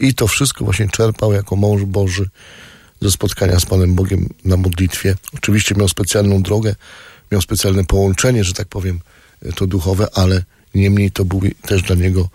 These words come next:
ogromne też, y, przeżycie, wysiłek i wyzwanie. Dlatego my dzisiaj patrzymy na swoje życie, na drogę własnej modlitwy i chcemy podsumować, e, ten, właśnie ten czas,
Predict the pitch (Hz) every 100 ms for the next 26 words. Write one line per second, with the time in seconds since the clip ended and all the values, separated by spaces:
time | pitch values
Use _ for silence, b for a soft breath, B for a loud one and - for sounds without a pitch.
0 | B B B B - - 98 101 101 98
1 | 92 - - 57 - - 98 101 113 104
2 | 87 95 - 104 101 - _ 98 92 B
3 | B B _ 87 90 85 82 82 80 -
4 | B B B B - 98 101 107 104 101
5 | 101 95 92 110 95 104 101 120 113 107
6 | 110 - 101 B B B B - 92 95
7 | 98 98 95 101 95 101 101 98 95 95
8 | - 92 - 104 95 B B B - -
9 | - 101 98 87 - _ - - - -
10 | - 110 - 110 101 87 82 - B B
11 | B B - - - 101 92 82 - 82
12 | - 95 - 92 85 -